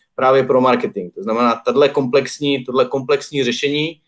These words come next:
ať už je to v jakékoliv, eh, velikosti, tohle komplexní řešení, eh, je podle mě to, kde, kde je Salesforce nej-, nejvíc účinný a myslím si, že to je to nejvíc, za co můžeme být hrdí. Jestli jsme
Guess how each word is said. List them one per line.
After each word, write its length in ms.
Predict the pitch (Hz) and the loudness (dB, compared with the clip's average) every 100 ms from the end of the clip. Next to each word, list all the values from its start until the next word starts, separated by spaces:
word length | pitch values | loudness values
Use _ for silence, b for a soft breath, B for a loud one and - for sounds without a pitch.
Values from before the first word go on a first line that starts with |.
| _ _ _ - | _ _ _ -14
ať 140 | 104 | -8
už 80 | 123 | -2
je 60 | |
to 140 | 139 135 | 0 2
v 40 | |
jakékoliv, 600 | 117 123 127 139 139 139 | 2 2 2 4 2 2
eh, 260 | 135 131 131 | 2 2 2
velikosti, 540 | 127 131 135 131 139 | 0 0 -2 -4 -6
tohle 260 | 123 123 123 | -6 -4 -4
komplexní 520 | 120 123 127 - 139 | -2 -4 -4 -6 -4
řešení, 540 | 123 117 131 135 131 131 _ _ _ - | -4 -4 -4 -4 -6 -10 _ _ _ -8
eh, 440 | 120 120 120 120 117 | -2 2 2 2 2
je 160 | 135 | 0
podle 220 | 123 131 | 2 0
mě 220 | 135 139 139 | 2 2 2
to, 380 | 123 127 131 - | 4 6 4 -4
kde, 720 | 120 123 123 123 123 127 123 | 0 2 2 0 0 0 -2
kde 260 | 120 123 123 | 0 4 4
je 120 | 127 | 4
Salesforce 520 | - 127 143 131 123 - | 0 -4 -4 -8 -8 -2
nej-, 460 | 120 120 120 123 113 | 0 2 4 2 0
nejvíc 400 | 120 127 127 127 | -4 -4 -6 -8
účinný 460 | 120 127 127 127 127 _ _ _ _ - | -6 -2 0 0 -4 _ _ _ _ -6
a 120 | 113 | -2
myslím 260 | 123 135 123 | -2 -2 -4
si, 140 | 123 | -2
že 100 | 123 | -2
to 100 | 123 | 0
je 60 | 123 | -2
to 260 | - 131 | -2 -2
nejvíc, 300 | 123 123 120 | 2 4 2
za 140 | 120 117 | 2 -2
co 140 | 123 | -2
můžeme 300 | 117 120 117 | -2 -2 0
být 140 | 117 | 0
hrdí. 300 | 107 101 87 80 | -2 -4 -8 -12
Jestli 200 | 101 156 | -10 -4
jsme 240 | 180 | 0